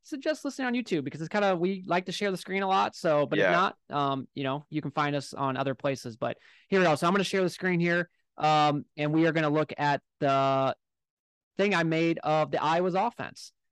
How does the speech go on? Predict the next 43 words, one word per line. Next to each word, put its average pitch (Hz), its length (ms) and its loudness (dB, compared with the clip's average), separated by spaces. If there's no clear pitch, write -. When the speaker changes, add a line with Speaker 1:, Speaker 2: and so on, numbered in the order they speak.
Speaker 1:
So 160 140 0
as 151 140 4
you 156 80 -2
can 151 80 -2
see 170 180 0
here, 170 300 2
um, 131 320 0
it's, 143 180 -2
you 156 80 -2
know, 139 120 2
Speaker 2:
<laughs> - 0 -
Speaker 1:
burning 165 340 2
up 160 100 2
in 143 100 -2
flames. 156 540 -4
It's - 160 -20
trash. 143 640 -2
Speaker 2:
Looks 127 140 -4
like 131 140 0
a - 40 2
Speaker 1:
Um, 127 80 -2
Speaker 2:
bit 104 80 2
of 101 80 2
Speaker 1:
I - 20 2
Speaker 2:
a 90 40 0
Speaker 1:
hate - 120 0
Speaker 2:
dumpster 127 160 2
Speaker 1:
saying 202 220 0
Speaker 2:
fire, 82 260 4
if - 100 -6
you 90 100 -6
Speaker 1:
Yeah. 175 200 0
Speaker 2:
will. - 80 0
<laughs> - 100 -8
Speaker 1:
I, - 200 -4
I 190 40 0
hate, 220 220 -2
I 185 140 0
hate 233 200 0
it. - 260 -2
I 175 140 -2
hoping 226 520 -2
that, 208 220 -2